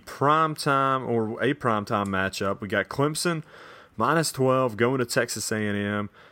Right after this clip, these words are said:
Sumlin, or Sumlin is gone. It's now officially the, uh, wow, I'm drawing a blank here. Jimbo Fisher. Wow, that was bad. Uh, the Jimbo Fisher era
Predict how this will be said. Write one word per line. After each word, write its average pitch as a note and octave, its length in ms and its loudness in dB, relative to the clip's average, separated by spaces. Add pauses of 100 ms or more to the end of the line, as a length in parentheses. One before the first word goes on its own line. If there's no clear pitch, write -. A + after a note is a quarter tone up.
(180)
Sumlin, A#2+ 640 -2
or G#2+ 300 0
Sumlin C3+ 420 -2
is A2+ 120 -4
gone. A#2+ 500 2
It's G2 220 -4
now A2 440 -2
officially A2+ 880 -2 (600)
the, G#2 540 -2
uh, F#2+ 440 0 (180)
wow, G#2+ 200 -2
I'm F#2+ 140 -4
drawing F#2+ 240 0
a F#2 60 -6
blank G2+ 320 -6
here. F#2 160 -6
Jimbo C#3 340 2
Fisher. A#2+ 380 -2
Wow, G2+ 240 2
that G#2 80 -2
was F#2+ 100 -8
bad. G2+ 260 -2
Uh, G#2 260 0
the G#2 120 -6
Jimbo C#3 300 0
Fisher - 320 2
era A2+ 560 2